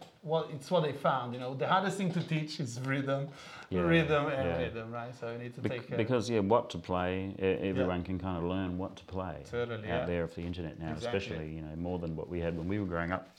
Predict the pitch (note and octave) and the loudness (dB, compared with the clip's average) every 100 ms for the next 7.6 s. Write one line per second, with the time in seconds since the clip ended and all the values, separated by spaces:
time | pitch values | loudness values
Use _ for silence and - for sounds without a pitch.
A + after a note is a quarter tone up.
0 | - B2+ B2 - - - - G#2 G2 - | -12 -10 -10 -12 -20 -16 0 2 2 0
1 | - _ _ G2+ G2 F#2 F2 F2 E2+ F#2 | -20 _ _ 2 2 2 2 0 -2 -4
2 | G#2 A2+ A#2+ A#2 D#2+ F2+ D2 C#2 - A#2 | 0 2 2 -2 -6 -8 -8 -8 -10 -12
3 | G#2+ A#2 F2+ E2+ D#2 G#2+ - - - - | -8 -2 0 0 -2 -6 -10 -18 -8 -2
4 | F#2+ - F#2+ F2+ E2+ E2 E2 E2+ F2+ D#2+ | -2 -2 0 0 0 -2 -6 -6 -8 -8
5 | E2+ D#2+ D#2+ D#2+ D#2 D#2+ D#2+ D2+ D#2 D2+ | -8 -6 -6 -6 -6 -8 -8 -10 -10 -8
6 | D2+ D2+ D#2 - D#2 C#2+ - - - F2 | -8 -8 -10 -10 -12 -12 -12 -10 -6 -4
7 | F#2+ G2 F#2 F2+ E2+ | -2 0 0 -2 -4